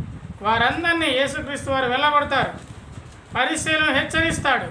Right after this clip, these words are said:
అక్కడున్న శాస్త్రులను హెచ్చరిస్తాడు, పెద్దవారిని హెచ్చరిస్తాడు. వారందరికీ వచ్చిన ఆలోచన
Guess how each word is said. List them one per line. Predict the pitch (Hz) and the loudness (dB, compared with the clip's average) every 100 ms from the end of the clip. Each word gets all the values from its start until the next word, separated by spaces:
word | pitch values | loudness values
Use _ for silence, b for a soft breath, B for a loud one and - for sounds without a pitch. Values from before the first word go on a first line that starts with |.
| - - - - - - - - - | -10 -16 -18 -18 -18 -12 -8 -6 -6
అక్కడున్న | 220 285 285 285 269 | -4 -2 -2 -2 -2
శాస్త్రులను | - 240 277 311 - 294 302 277 | 2 4 6 4 0 0 2 2
హెచ్చరిస్తాడు, | 269 269 302 285 285 247 - - - - - - - | 0 0 -2 -2 0 0 0 -10 -12 -14 -18 -16 -10
పెద్దవారిని | 226 269 294 302 294 | -4 0 4 4 2
హెచ్చరిస్తాడు. | 254 254 285 302 302 - 226 170 - - - - - - - - - - - - - | 0 0 0 0 0 -2 -2 -2 -10 -12 -12 -12 -10 -10 -10 -12 -12 -16 -8 -8 -6
వారందరికీ | 185 190 214 277 302 294 294 | -2 -2 -2 -4 -2 0 0
వచ్చిన | 269 254 254 226 | -2 -2 0 2
ఆలోచన | 220 220 214 208 | 2 0 -6 -10